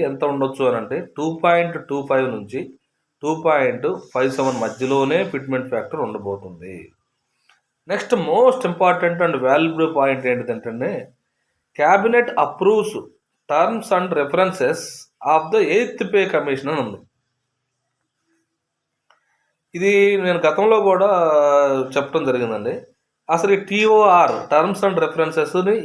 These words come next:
ఎయిత్ పే కమిషన్ ఇప్-, అప్రూవ్ చేయటం అంటే ఏంది? టీఓఆర్లో అసలు ఏమున్నాయనే దాని గురించి డిస్కస్ చేద్దామండి. ఇక్కడ మనం చూడండి, ఈ Terms and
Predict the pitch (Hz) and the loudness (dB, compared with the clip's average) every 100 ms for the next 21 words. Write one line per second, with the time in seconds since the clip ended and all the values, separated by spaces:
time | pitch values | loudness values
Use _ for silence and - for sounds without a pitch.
0 | 135 147 170 170 175 165 151 151 151 143 | 0 0 0 -2 -2 -2 -4 -6 -8 -4
1 | 143 135 156 160 147 139 135 123 120 160 | -2 -2 -2 -2 -2 -2 -2 0 -2 -2
2 | 240 185 196 202 175 156 165 160 135 147 | -4 -2 2 4 4 4 0 0 0 0
3 | 151 143 139 127 123 120 131 131 120 123 | 0 0 0 2 0 -2 -4 -4 -4 -4
4 | 107 104 98 101 - - _ _ _ _ | -4 -4 -6 -6 -10 -14 _ _ _ _
5 | - - 170 160 139 147 175 185 113 135 | -10 -4 -2 -2 -2 -2 0 0 -2 -6
6 | - _ _ _ _ _ 180 196 190 180 | -10 _ _ _ _ _ -2 0 2 2
7 | 170 220 233 226 | 2 0 -2 -2